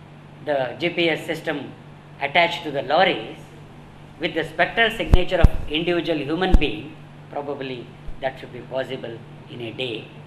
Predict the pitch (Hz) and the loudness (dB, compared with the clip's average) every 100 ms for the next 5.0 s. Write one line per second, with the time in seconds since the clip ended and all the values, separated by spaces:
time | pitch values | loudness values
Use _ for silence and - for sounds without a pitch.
0 | - 110 - - - - - - - - | -16 -10 -8 -8 -10 -18 -18 -18 -18 -20
1 | - - - - 165 143 - - - - | -18 -18 -14 -2 0 0 -4 -10 -18 -18
2 | - - - - - 147 151 156 147 - | -20 -20 -20 -20 -8 0 4 6 4 4
3 | 170 151 220 - - - - - - - | 2 2 -6 -12 -16 -18 -20 -20 -20 -4
4 | 143 180 208 214 - 175 170 185 196 202 | 2 4 4 2 0 -4 -4 -8 -8 -10